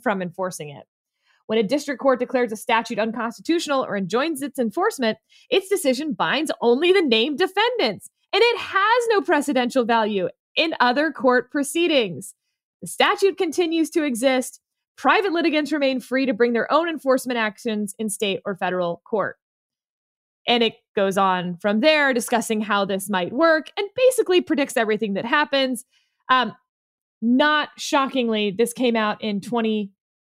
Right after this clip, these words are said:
eighteen Virginia Law Review, uh, and S B eight was, uh, drafted and passed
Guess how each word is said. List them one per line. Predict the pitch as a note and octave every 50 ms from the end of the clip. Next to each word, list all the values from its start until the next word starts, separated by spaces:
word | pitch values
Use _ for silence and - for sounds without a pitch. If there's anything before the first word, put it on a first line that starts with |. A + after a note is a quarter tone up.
| _ _ _ -
eighteen | C#4+ D#4+ F4+ - - _ - C#4+ C#4+ B3+ A3+ G#3+ G#3 G3 -
Virginia | - G3+ B3+ F3+ G#3 A#3+ A#3+ A#3+ A#3 A3
Law | G#3+ G#3+ A3 A3+
Review, | A#3 B3+ C#4 B3+ D4+ D#4 D#4 E4 E4+ E4+ E4+ _ _ _ _ _ _ _ _ _ _ _ _ _ _ _ _ _ _ _ _ -
uh, | A#3 G#3+ G#3 G3 - -
and | A3 G#3+ G#3+ G#3 - -
S | A3+ G#3+ G#3 - G3+
B | G3+ A3+ G#3+ G#3 F#3+ - -
eight | A3 G#3 G3 F#3 F#3 - - - - _ _ _ _ _ _ -
was, | G#3+ A3 G#3+ G#3 F#3 - - _ _
uh, | G#3 F#3 E3+ E3+ E3 E3 - _ _ _ _ _ _ F#3
drafted | F3 A3 A3 G#3 G3+ G3+ - - G3+ F#3 -
and | - F#3 F3+
passed | F#3+ G3 F#3+ F3+ F3+ F3+ F3+ - - -